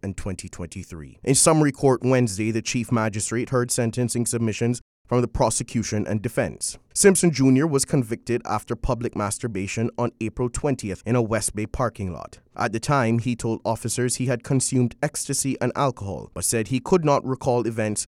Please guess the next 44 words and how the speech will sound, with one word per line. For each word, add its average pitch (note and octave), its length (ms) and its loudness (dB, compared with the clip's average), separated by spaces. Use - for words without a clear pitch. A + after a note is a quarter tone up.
when A#2 160 2
questioned A2 580 0
in G2 160 -2
police F#2 340 -8
custody. - 560 -10
Simpson B2+ 420 4
Junior G#2+ 400 0
is A2 180 -4
also B2 320 0
convicted B2+ 640 -4
of A#2+ 220 -2
removing G#2+ 440 0
an F#2+ 140 -4
electronic G2 720 -6
monitoring F#2+ 580 -4
anklet. - 640 -10
Back E3 320 6
in E3+ 100 4
twenty C#3+ 340 0
twenty-one, C3 680 0
in A#2 100 4
an C3 180 6
unrelated C3 760 2
incident A2 500 0
in A2 140 0
West G2 300 -2
Bay, F#2 260 -4
Simpson F3+ 440 6
Junior B2 460 4
entered A#2 380 0
a B2 80 -2
West A2 340 -2
Bay A#2 120 -2
home G#2 360 0
through G#2+ 240 -4
a F2+ 60 -2
window C#3 520 2
and A#2 140 2
approached F3+ 480 4
a E3 60 0
female D3 420 2
occupant B2+ 480 -2
from B2 200 0
behind, A2+ 600 -4